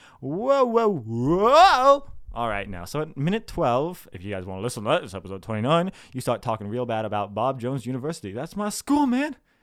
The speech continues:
That's my school. <laughs> I wear those colors with pride. <laughs> So I gotta stick up for it a bit. Will you let me do that? No, I won't. End of podcast. <laughs> Okay, so you speak, it sounds to me,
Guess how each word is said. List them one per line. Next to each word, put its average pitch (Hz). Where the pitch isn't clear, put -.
That's 208
my 247
school. 240
<laughs> -
I -
wear 277
those 233
colors 269
with 214
pride. 302
<laughs> -
So 214
I 196
gotta 185
stick 165
up 208
for 113
it 104
a 101
bit. 95
Will 120
you 117
let 123
me 120
do 127
that? 165
No, 139
I 143
won't. 113
End 208
of 202
podcast. 156
<laughs> 247
Okay, 127
so -
you 131
speak, -
it 117
sounds 98
to 92
me, 139